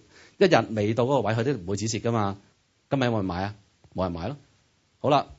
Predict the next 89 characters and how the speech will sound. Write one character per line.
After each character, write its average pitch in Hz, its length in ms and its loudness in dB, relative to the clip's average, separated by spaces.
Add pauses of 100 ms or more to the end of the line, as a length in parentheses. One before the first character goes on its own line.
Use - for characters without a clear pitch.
(100)
如 104 160 -6
果 165 140 0
唔 95 280 -6
係 104 180 -2
買 104 160 -2
嘅 110 140 0
話， 120 160 0
要 113 180 -4
去 107 80 -2
升 135 200 -4
嘅 113 80 -4
話， 104 180 -2 (100)
二 110 60 -6
手 120 160 0
市 117 220 -4
場 78 120 -10
點 117 140 -4
拎 131 80 -2
出 123 140 -6
嚟 85 100 -4
賣 82 280 -6
啊？ 90 60 -10 (360)
得 139 100 6
一 - 20 4
個 117 120 2
原 85 80 -6
因， 110 260 -4 (580)
畀 110 140 2
人 87 160 2
賺 82 160 -8
錢。 82 240 -12 (320)
你 170 80 2
要 165 160 4
人 117 100 2
哋 127 40 -16
沽 185 100 2
出 180 140 -4
嚟 95 100 -2
嘅 107 80 0
話， 127 80 2
你 147 80 0
畀 143 80 -4
人 104 160 -2
賺 85 160 -8
錢 120 140 -8
先 139 80 -8
得 139 100 -2
㗎。 120 220 0
你 127 80 0
又 120 40 0
唔 90 60 -4
畀 117 60 -2
人 127 120 0
賺 90 220 -8
錢， 98 180 -6
你 123 60 -6
覺 120 80 -6
得 156 80 -2
噉 127 180 -2
樣 123 60 -4
鼓 107 180 -4
勵 110 140 0
咗 107 100 -2
啲 123 120 -6
人 90 180 -4
去 92 80 -4
投-， 82 160 -10 (100)
投 90 140 -12
資 123 220 -6
嘅 101 100 -4
話， 101 160 -4 (240)
噉 170 100 0
佢 185 160 0
唔 95 140 -4
拎 147 80 0
出 170 140 -2
嚟 110 80 0
賣 92 180 -4
咯。 185 140 -6 (520)
噉 196 200 2
而 107 40 0
家 175 120 2
呢， 185 80 2
變 135 160 0
成 92 120 -4
係 101 140 0
呢 143 80 0
一 175 60 2
個 170 220 -2